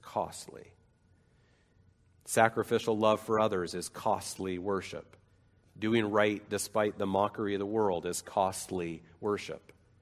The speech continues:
You may even risk jail or life itself for the sake of Christ. So I'm not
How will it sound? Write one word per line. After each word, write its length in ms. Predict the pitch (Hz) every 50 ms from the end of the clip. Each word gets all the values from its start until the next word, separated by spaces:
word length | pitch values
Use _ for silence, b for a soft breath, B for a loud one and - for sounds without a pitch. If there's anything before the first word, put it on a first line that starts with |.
| _ _ _ _ _ _ _ _ _ _ _ -
You 100 | 104 113
may 120 | 123 117
even 500 | 110 104 104 104 95 95 92 90 90 87 b b b b b
risk 400 | 110 110 110 107 - - - - - _ - -
jail 400 | 98 101 117 117 120 117 110 95
or 260 | 92 87 92 95 92
life 340 | 95 98 107 110 113 113 -
itself 480 | 107 98 - - - 127 120 98 - -
for 80 | -
the 120 | 98 98 95
sake 260 | - 113 110 107 -
of 100 | 95 -
Christ. 400 | - - 127 113 90 76 - -
So 160 | - 120 110
I'm 100 | 117 120
not 260 | 127 135 143 151 -